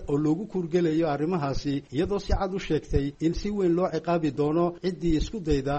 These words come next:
inay wax ku iibiso qiime ka sarreeya sixirka sharciga ee hore ay u dejisay wasaaradda ganacsiga dalka Djibouti. Rabadaan Muuse Jaamac, V O A,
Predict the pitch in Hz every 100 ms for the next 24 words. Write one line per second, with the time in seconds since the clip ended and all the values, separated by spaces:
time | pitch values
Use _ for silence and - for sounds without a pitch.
0 | - 165 170 151 143 - 220 175 135 120
1 | 143 143 - 143 165 196 - - 147 156
2 | 160 175 170 - 185 170 151 151 139 208
3 | 175 156 147 160 175 - 143 139 180 190
4 | 160 196 156 143 - 143 135 - 139 127
5 | 143 156 143 127 139 151 - - 131 143
6 | 135 123 120 131 147 143 139 147 - -
7 | 123 135 151 147 135 165 151 147 147 165
8 | 170 120 156 - 143 - 170 180